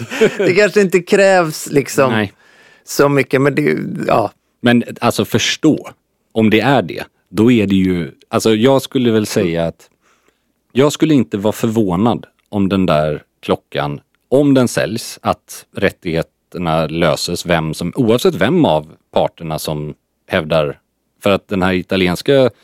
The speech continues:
Speaker 2: samlaren hävdar ju att Yoko Ono inte har anmält den här stulen och att tidsfristen hon har haft i New York då, som är tre år från att någonting händer. Att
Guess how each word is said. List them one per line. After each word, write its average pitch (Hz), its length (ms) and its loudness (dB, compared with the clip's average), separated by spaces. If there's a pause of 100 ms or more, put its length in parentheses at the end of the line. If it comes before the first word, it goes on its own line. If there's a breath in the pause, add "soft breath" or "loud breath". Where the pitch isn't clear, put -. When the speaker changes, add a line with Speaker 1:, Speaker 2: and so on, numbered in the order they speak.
(420 soft breath)
Speaker 2:
samlaren 85 440 0
hävdar 82 320 0
ju 80 180 0
att - 340 -4
Yoko 90 300 -8
Ono 85 280 -4
inte 80 400 -6
har 87 140 2
anmält 76 400 -2
den 80 140 -10
här 76 160 -4
stulen 117 600 0
och 98 200 -4
att - 300 -10
tidsfristen - 1040 -6 (360)
hon 85 240 -4
har 76 60 -2
haft - 460 -6
i 78 300 -6
New 80 140 -4
York 104 380 0
då, 73 140 -8
som 82 160 -10
är 76 80 -4
tre 87 400 -4
år 80 380 -2
från 80 220 -8
att - 100 -10
någonting 80 380 -10
händer. 71 360 -16 (540 soft breath)
Att 104 180 -4